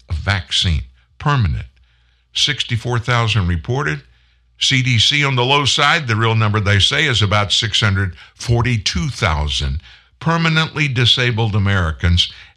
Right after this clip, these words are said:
and the real number might be one million.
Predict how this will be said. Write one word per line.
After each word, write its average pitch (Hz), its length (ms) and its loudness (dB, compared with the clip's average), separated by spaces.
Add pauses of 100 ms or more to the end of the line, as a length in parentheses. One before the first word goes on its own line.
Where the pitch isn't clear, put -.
(120)
and 143 260 0
the 143 60 0
real 151 260 2
number 127 380 0
might 117 400 2
be 104 320 2 (180)
one 92 520 4 (260)
million. 71 480 0